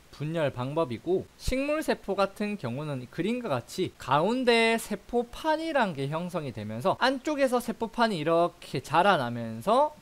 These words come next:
분리가 되어 버립니다. 즉, 동물 세포와 식물 세포는 말기에 들어서는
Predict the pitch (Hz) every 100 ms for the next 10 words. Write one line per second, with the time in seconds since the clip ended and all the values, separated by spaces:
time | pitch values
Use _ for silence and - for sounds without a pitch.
0 | - - 151 143 117 - 143 175 202 202
1 | 160 151 135 - - - - 151 135 92
2 | - - - - - - - - 185 170
3 | 175 214 254 262 233 - 220 226 220 226
4 | 240 233 185 - 143 196 - - - 120
5 | 139 175 190 254 226 - 170 196 202 151
6 | 214